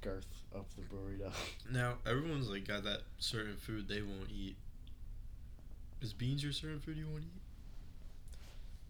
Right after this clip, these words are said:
Speaker 1: I'm a picky fucking eater. I got a lot of foods that I just won't eat.
Speaker 2: Really?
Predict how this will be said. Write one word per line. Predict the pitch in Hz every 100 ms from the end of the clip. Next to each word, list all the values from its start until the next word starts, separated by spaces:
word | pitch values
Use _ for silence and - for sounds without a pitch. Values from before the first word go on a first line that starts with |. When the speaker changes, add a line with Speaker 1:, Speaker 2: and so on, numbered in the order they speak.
| - -
Speaker 1:
I'm | 147
a | 190
picky | - 147 139 -
fucking | 95 - 104
eater. | 113 87 92
I |
got | 113
a | 98
lot | 98 104
of | 101
foods | - 92 -
that | -
I | -
just | - -
won't | - -
eat. | - - - - -
Speaker 2:
Really? | 113 98